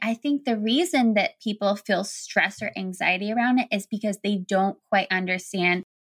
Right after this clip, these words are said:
the solution that they need to execute so that they can be in a place where they're operating not from emotion, not from stress, just based on, "Okay, this number is either positive or negative. That does not mean I'm a good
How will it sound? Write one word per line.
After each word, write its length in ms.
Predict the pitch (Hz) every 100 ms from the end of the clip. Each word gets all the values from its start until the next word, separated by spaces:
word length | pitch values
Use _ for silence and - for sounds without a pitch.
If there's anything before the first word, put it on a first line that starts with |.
| _
the 160 | 196 202
solution 1000 | - - 208 202 202 233 302 302 233 202
that 140 | 185 190
they 100 | 180
need 220 | 175 170
to 200 | - 190
execute 680 | 240 - 202 - 185 180 - _ -
so 140 | - 233
that 220 | 220 208
they 120 | 208
can 160 | 220 214
be 120 | 190
in 80 | 185
a 60 |
place 360 | 190 185 180 -
where 440 | 190 180 170 170 -
they're 240 | 185 180 -
operating 720 | 170 180 208 196 185 185 185 - -
not 240 | 185 -
from 160 | 240 269
emotion, 560 | 233 202 208 185 185 -
not 320 | 185 175 -
from 160 | 220 220
stress, 500 | - 180 170 - - 196
just 360 | - 208 277 -
based 280 | 185 196 -
on, 220 | 180 185 - 254
"Okay, 380 | 254 523 - _ _ -
this 240 | 240 392
number 300 | 311 262 277
is 200 | - 208
either 240 | 214 202 196 -
positive 480 | 202 220 240 240 233
or 100 | 196
negative. 480 | 175 - - - 208 -
That 120 | 190
does 240 | 202 208
not 160 | 285 -
mean 140 | 277
I'm 120 | 277
a 80 | 285
good 260 | 247 269